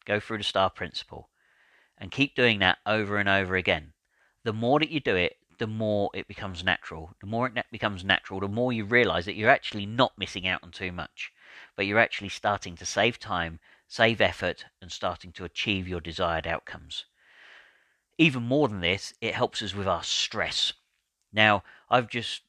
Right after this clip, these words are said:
in the middle of doing a five-day online stress challenge. It's called Five Days to Emotional Freedom,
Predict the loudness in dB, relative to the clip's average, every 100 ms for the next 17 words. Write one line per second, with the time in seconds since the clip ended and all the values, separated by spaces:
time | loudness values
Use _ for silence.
0 | _ _ _ -8 -6 0 2 6 4 4
1 | 2 2 0 0 0 -2 _ 2 4 4
2 | 2 2 0 -6 _ _ _ -8 -6 0
3 | 0 0 -2 -4 0 -2 -2 -8 -2 4
4 | 4 4 0 -8 -10 -20 -20 _ -12 -6
5 | -2 0 0 -4 -10 _ _ _ 4 4
6 | 6 2 0 -2 -2 -2 -4 -8 -6 0
7 | 0 0 -4